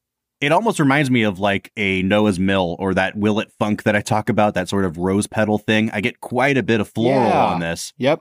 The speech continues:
Speaker 1: Uh, I like this a lot, man. And then when you go to swallow, the oak takes over, but it's, like, it's not bitter oak. It's just kind of like a,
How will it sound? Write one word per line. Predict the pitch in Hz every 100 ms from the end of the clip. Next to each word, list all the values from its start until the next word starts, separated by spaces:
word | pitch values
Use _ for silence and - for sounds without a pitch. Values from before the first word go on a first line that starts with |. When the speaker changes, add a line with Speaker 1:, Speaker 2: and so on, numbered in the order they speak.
| _ _ _ -
Speaker 1:
Uh, | 123 123
I | - 180
like | 131 175
this | 262 180
a | 113
lot, | 120 135 98
man. | 101 101 -
And | 135
then | 143
when | 139
you | 139
go | 170
to | 233
swallow, | - 117 151 156 107 98 - -
the | 104 123 131
oak | 170 -
takes | - 139 131
over, | 110 110 160 190 202 _ _ -
but | 151
it's, | 151 156 -
like, | 151 135 - _
it's | 139 143
not | 127 127 135 156 113 87
bitter | 131 123 104 -
oak. | 90 67 - -
It's | 120 107
just | 143 -
kind | 151 170
of | 151
like | 120 120
a, | 107 98